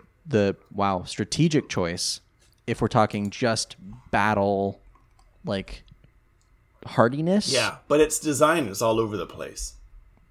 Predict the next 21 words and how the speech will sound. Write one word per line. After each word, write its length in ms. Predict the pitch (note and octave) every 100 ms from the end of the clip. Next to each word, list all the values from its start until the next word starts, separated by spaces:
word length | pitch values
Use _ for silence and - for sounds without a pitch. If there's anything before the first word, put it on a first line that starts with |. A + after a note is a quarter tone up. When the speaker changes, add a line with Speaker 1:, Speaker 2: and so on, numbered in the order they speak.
| _ -
Speaker 1:
Right. 400 | G#2 G#2 F#2 - - -
Celtic 360 | - G#3 A3 E3+
Guardian, 300 | D#3+ D3+ C3
I 100 | B2
think, 340 | C3 A#2+ - _ - - -
doesn't 340 | E3+ F#3 G3+ D3+
lose 300 | D3 C#3 C3 -
that 220 | A#3 C4
much 220 | F#3+ E3+
as 100 | D#3+
far 200 | - C#3+
as 160 | C3 A#2+
battle 480 | - C#3 D3 D3 C3+
worthiness 680 | B2 A#2+ B2 A#2 A2+ - - - _ _ _
and 220 | C#3+ D3 C#3+
has 180 | C3
a 40 | G#2
much 260 | A#2+ -
better 160 | A2+ G2
design. 380 | F#2+ - G1+ - - _ _ _ _ _ _ _
Speaker 2:
True. 300 | - A#2+